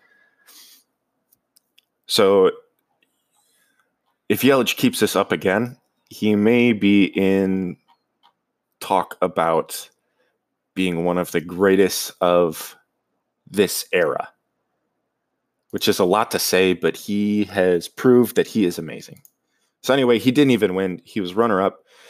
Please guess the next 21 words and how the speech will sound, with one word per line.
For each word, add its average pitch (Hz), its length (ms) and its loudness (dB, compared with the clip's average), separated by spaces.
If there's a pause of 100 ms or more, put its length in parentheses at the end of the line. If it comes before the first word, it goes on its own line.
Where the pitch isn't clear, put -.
(120)
He 127 100 -2
did 135 200 2
win 110 440 0 (580)
the 110 60 -18
Silver 107 300 0
Slugger 107 400 -2
for - 180 -12
outfield. 101 460 -2
He - 240 -18
also 101 640 0 (480)
won 95 320 -6
the, 90 540 -8 (880)
what, 107 180 -12
what 98 140 -6
is 82 100 -12
it - 80 -20
called? 82 300 -4
The 85 480 0
Hank 104 500 -6
Aaron 107 460 -2 (1300)
Award. 123 440 2